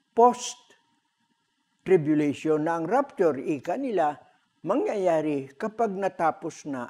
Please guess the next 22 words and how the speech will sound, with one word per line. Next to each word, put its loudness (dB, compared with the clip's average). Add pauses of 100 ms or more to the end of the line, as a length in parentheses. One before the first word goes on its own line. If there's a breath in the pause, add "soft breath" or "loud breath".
ang -8
tribulation. -12 (800)
Ang 2
fourth 6
watch -2 (100)
ay 2 (140)
kasama 2
sa 0
mga -4 (560 soft breath)
pre-tribulation, 0
bago 4 (280)
ang -2
tribulation, -4 (160)
ang 0
rapture. -6 (1500)
Kaya 4
ang -4
ating 2
paniwala 4
na 0
ang -6
iglesia -4